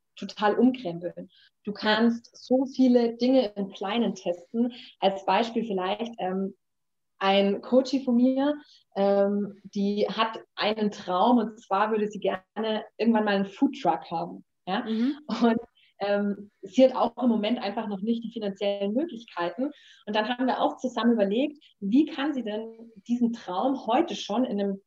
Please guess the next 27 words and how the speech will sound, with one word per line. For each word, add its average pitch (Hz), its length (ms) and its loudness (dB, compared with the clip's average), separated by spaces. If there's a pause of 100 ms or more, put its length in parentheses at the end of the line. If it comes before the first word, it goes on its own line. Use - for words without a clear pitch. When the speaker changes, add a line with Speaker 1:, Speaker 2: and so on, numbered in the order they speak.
Speaker 1:
sag - 260 -8
mal, 202 200 2 (120)
kleinen 247 480 6
Mini-Step - 720 4
erlebbar 226 500 -2
machen? - 400 -10 (380)
Und 208 140 0
jetzt 233 320 2
hat 254 180 -2
sie 262 80 -8
sich 247 380 0 (520)
ich - 100 -12
glaub, 233 200 2
letztes 247 340 -2
Wochenende 180 460 0
war's, 190 280 -2 (380)
ähm, 208 340 2
bei 202 80 4
einem 208 440 0 (260)
Online-Kochkurs 202 1300 2
und 190 240 -2
Kochevent 180 640 -6
angemeldet, 175 640 -2 (560)
ähm, 202 260 2
und 196 240 -2
ha-, - 140 -14
war, 208 520 0